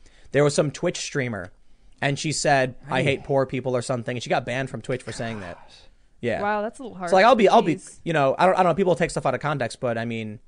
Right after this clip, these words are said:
Speaker 1: in all seriousness, you know, if somebody gets sick, they go to the hospital.
Speaker 2: <laughs>
Speaker 1: We're not gonna leave anyone's,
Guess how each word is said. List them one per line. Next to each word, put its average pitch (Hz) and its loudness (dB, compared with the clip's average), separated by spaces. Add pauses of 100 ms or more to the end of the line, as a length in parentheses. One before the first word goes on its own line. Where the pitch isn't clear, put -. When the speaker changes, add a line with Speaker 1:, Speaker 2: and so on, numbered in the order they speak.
(120)
Speaker 1:
in 170 0
all 151 4
seriousness, 120 -2
you 123 -8
know, 113 -6
if 104 -10
somebody 120 -4
gets - -10
sick, 110 -6 (460)
they 143 0
go 143 2
to 113 0
the 107 -8
hospital. 101 -6
Speaker 2:
<laughs> 208 -4
Speaker 1:
We're 131 -4
not 131 -4
gonna 117 -6
leave 117 -6
anyone's, 110 -10